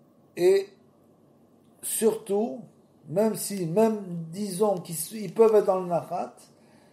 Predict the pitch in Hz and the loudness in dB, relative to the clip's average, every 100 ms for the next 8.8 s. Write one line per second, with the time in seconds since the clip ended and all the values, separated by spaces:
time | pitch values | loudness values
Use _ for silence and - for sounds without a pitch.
0 | _ 170 156 190 180 196 185 - 220 220 | _ -6 2 2 4 4 4 6 4 4
1 | 175 185 170 196 202 190 208 196 180 180 | 0 0 6 10 10 8 0 -2 -2 0
2 | 214 185 170 165 170 165 165 - 196 175 | 0 0 0 2 2 2 -2 0 2 2
3 | 160 202 175 160 - - 117 - _ _ | 2 0 2 -2 -4 -12 -16 -18 _ _
4 | _ - - _ _ _ - 160 156 180 | _ -20 -20 _ _ _ -10 -6 0 0
5 | 165 202 202 214 190 - - 180 165 185 | 4 2 4 2 2 -4 -8 -8 -4 2
6 | 202 233 - _ _ _ _ _ _ _ | 2 0 -6 _ _ _ _ _ _ _
7 | _ - 143 - 175 143 160 175 170 165 | _ -6 -6 -2 -2 0 2 2 2 -2
8 | 139 165 185 - 156 139 110 98 | 0 2 2 0 -4 -4 -6 -10